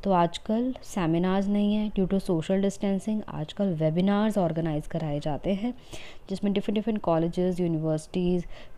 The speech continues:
कोई भी टॉपिक पे डिस्कशन करते हैं, कोई भी एक्सपर्ट अपने व्यू पॉइंट देता है और लास्ट में, अ, अब वो पीपीटी भी यूज़ कर सकते हैं, कोई ड्राइंग टूल यूज़ कर सकते हैं अपने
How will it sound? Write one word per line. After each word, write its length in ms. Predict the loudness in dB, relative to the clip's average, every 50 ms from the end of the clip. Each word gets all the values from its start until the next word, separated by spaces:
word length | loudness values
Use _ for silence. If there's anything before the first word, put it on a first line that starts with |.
| 0 4
कोई 180 | 6 6 6
भी 100 | 6 4
टॉपिक 360 | 2 2 0 0 0 -2 -4
पे 100 | -2 -2
डिस्कशन 460 | -2 -2 -2 -2 -2 -4 -2 -2 -4 -2
करते 320 | -2 -2 -2 0 0 0
हैं, 200 | 2 2 0 0
कोई 200 | 0 0 0 0
भी 80 | 0 0
एक्सपर्ट 420 | -2 -2 -2 0 0 2 2 2
अपने 260 | 0 0 0 0 2
व्यू 180 | 2 0 0 -2
पॉइंट 300 | -2 0 0 2 2 4
देता 260 | 4 4 4 4 2
है 200 | 2 0 -2 -2
और 220 | 0 0 0 2
लास्ट 400 | 2 0 0 0 2 4 4 4
में, 160 | 4 4 4 4
अ, 60 | 4 2 2 -2 0 2 2 2 2 0 -4 -2
अब 360 | 0 2 2 2 2 2 2 2
वो 60 | 2
पीपीटी 360 | 2 2 2 4 4 4 4
भी 160 | 4 6 4 4
यूज़ 180 | 4 2 0
कर 140 | 0 0 0
सकते 360 | 0 0 -2 -2 0 0 0
हैं, 220 | 2 2 0 0 0
कोई 160 | 0 0 0
ड्राइंग 320 | 2 2 4 4 4 2
टूल 180 | 2 2 2 4
यूज़ 200 | 2 2 0 0
कर 100 | -2 -4
सकते 280 | -2 -4 -4 -2 0
हैं 80 | 0 0
अपने 400 | 0 0 0 0 0 0 0